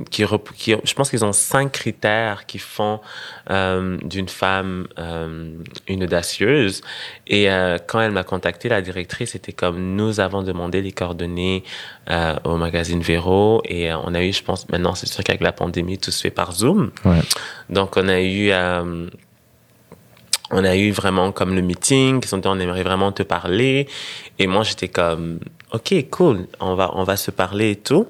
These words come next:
Speaker 1: Et, hum, qu'est-ce qui se passe par après avec le cas, c'est sûr que ça dérange.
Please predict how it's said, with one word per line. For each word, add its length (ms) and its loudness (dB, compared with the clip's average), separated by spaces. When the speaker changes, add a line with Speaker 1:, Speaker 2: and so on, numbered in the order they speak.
Speaker 1:
Et, 640 6
hum, 360 4
qu'est-ce 200 4
qui 60 -8
se 120 -2
passe 260 2
par 160 -2
après 580 -2
avec 240 -6
le 100 -6
cas, 180 -2
c'est 120 -10
sûr 180 -12
que 60 -12
ça 60 -10
dérange. 400 -8